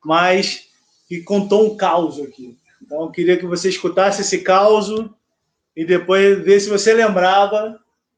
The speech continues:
e o que você acha desse seu ex-atleta, que é amigo também, que é um grande nome pro handebol aí, que vem participando muito com a gente.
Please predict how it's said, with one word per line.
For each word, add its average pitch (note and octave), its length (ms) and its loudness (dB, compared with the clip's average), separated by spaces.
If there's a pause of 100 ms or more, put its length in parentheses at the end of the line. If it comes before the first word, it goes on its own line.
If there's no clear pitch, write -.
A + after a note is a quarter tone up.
e F#3 80 -6
o F#3+ 60 -8
que G#3 100 -8
você G#3+ 280 -2
acha G#3+ 280 0
desse G#3 240 -8
seu G3+ 320 0
ex-atleta, F3 640 -2
que E3 140 -8
é - 20 -4
amigo D#3+ 460 -6
também, F3 520 -8 (240)
que - 120 -14
é - 20 -8
um D3+ 140 -8
grande E3+ 260 -4
nome D#3+ 300 -6
pro D3 160 -14
handebol D3 560 -6
aí, D3+ 320 -4 (340)
que C#3+ 100 -14
vem E3 200 -4
participando D#3+ 560 -6
muito D#3 240 -6
com F3 80 -4
a D3+ 80 0
gente. B2+ 420 -10